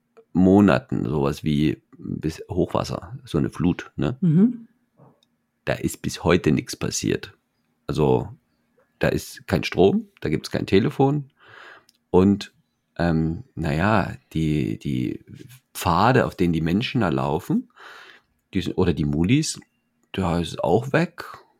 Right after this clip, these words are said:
Speaker 1: und ähm, die mit dem Pali haben gesagt, "Na ja, ich dachte, dafür hätten wir eine Regierung, dass die uns da unterstützen für sowas."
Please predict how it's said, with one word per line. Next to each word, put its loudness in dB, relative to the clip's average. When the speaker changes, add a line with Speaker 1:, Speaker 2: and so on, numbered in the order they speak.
Speaker 1:
und -2
ähm, 0
die -2
mit 2
dem 2
Pali 0
haben 4
gesagt, 2
"Na 2
ja, 2
ich -4
dachte, -8
dafür -2
hätten 0
wir 4
eine 2
Regierung, 0
dass -4
die -4
uns -4
da -4
unterstützen -6
für -6
sowas." 0